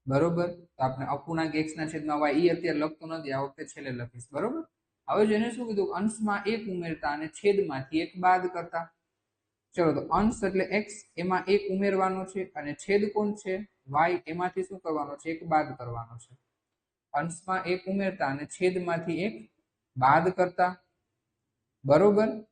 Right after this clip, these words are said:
એને શું કીધું કે અતિસંક્ષિપ્ત સ્વરૂપમાં એક બને છે, એટલે સમીકરણ શું બને છે? એક. ચલો, સરખું કરી દઈએ આને.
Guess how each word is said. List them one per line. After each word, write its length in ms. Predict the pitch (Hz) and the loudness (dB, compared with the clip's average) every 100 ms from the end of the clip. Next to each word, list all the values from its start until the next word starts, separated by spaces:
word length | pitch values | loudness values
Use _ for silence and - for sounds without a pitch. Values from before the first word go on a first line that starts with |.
| _ _ _ _ | _ _ _ _
એને 200 | 170 202 | -4 -2
શું 200 | 220 240 | 0 0
કીધું 200 | 220 214 | 0 2
કે 100 | 208 202 | 0 0
અતિસંક્ષિપ્ત 880 | 180 226 262 226 196 208 190 185 - | -2 0 -2 -2 -6 -4 -4 -4 -4
સ્વરૂપમાં 480 | 180 175 185 190 - | -6 -6 -6 -6 -2
એક 260 | 226 214 156 | -4 -2 -6
બને 280 | 143 143 | -6 -8
છે, 100 | 139 | -10
એટલે 140 | 135 139 | -8 -8
સમીકરણ 520 | 151 165 180 175 180 | -8 -12 -10 -10 -10
શું 220 | - 202 | -10 -10
બને 240 | 175 165 170 | -8 -8 -8
છે? 280 | 175 196 - _ _ | -10 -18 -20 _ _
એક. 180 | 165 _ _ _ _ _ _ _ _ _ _ _ | -18 _ _ _ _ _ _ _ _ _ _ _
ચલો, 240 | 135 120 123 | -6 -4 -2
સરખું 300 | 160 185 175 | -2 -2 0
કરી 160 | 185 | 0
દઈએ 160 | 202 202 | 4 4
આને. 380 | 202 220 240 | 2 -4 -6